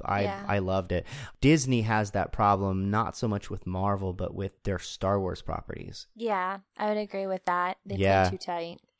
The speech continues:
Speaker 1: They play it way too tight, and hopefully none of that bleeds over into Marvel. I'm holding out for Marvel to continue with, with their track record of just knocking it out of the water on a small scale and on a large scale. So, Citizen Cam,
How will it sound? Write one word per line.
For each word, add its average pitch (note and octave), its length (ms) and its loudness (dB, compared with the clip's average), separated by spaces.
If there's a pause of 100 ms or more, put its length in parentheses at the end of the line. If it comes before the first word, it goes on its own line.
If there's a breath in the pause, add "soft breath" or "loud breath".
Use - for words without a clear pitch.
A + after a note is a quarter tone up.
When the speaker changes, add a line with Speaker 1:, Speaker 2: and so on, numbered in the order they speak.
(120)
Speaker 1:
They A2+ 160 2
play A2+ 320 2
it G#2 160 2
way G2+ 560 2
too F#2 240 -4
tight, F2 480 -2
and F#2+ 400 2
hopefully A2 580 2
none G#2+ 240 2
of B2+ 120 -2
that A#2 240 2
bleeds A2 320 0
over G2 260 2
into F#2 240 -2
Marvel. E2+ 500 -8 (220)
I'm C3+ 200 8
holding A#2+ 340 6
out F#2+ 340 2
for F#2+ 420 0
Marvel F#2+ 360 0
to - 140 -8
continue G2+ 800 0
with, F2+ 200 -4
with G#2 120 -4
their G2 100 0
track G#2 340 0
record G2 340 -2
of F2+ 100 -10
just - 180 -8
knocking F#2 400 -4
it F2+ 260 -4
out G2+ 140 8
of G2 60 0
the F#2+ 80 2
water E2+ 400 0
on E2 80 -6
a F#2 80 -6
small G2+ 320 2
scale F#2 400 -2
and F2+ 240 -2
on D#2+ 100 -4
a D#2+ 80 -6
large D#2+ 280 -8
scale. E2+ 360 -8
So, - 140 -16 (480)
Citizen D#3+ 520 8
Cam, C#3+ 520 2